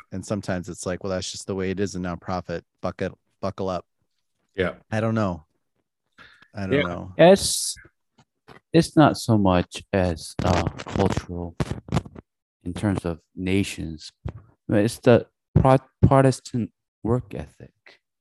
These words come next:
Speaker 3: You stick it in there
Speaker 2: Yeah.
Speaker 3: until the end.
Speaker 1: Mm.
Speaker 2: And it, it's funny 'cause, um, the last wine pairing, and we can segue into the wine pairing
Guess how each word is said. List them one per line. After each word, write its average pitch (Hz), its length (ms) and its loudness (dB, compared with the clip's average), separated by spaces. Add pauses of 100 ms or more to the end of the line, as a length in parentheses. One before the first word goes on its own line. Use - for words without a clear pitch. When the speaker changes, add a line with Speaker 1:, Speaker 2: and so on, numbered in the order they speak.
(560)
Speaker 3:
You - 80 -20
stick - 400 -20
it - 160 -14 (160)
in 110 220 -8
there - 460 -14 (480)
Speaker 2:
Yeah. 82 180 -2
Speaker 3:
until 90 220 2
the 85 120 0
end. 98 400 0 (140)
Speaker 1:
Mm. 95 240 -10 (680)
Speaker 2:
And 123 100 2
it, 113 200 -8 (680)
it's 110 140 -4
funny 123 240 4
'cause, 98 220 4
um, 90 420 2
the 90 100 -2
last 92 400 2
wine 90 240 -2
pairing, 82 360 -4
and 82 100 -8
we 85 80 -4
can 90 120 -6
segue 87 300 0
into 85 160 -4
the 85 80 0
wine 82 240 -4
pairing 78 260 -6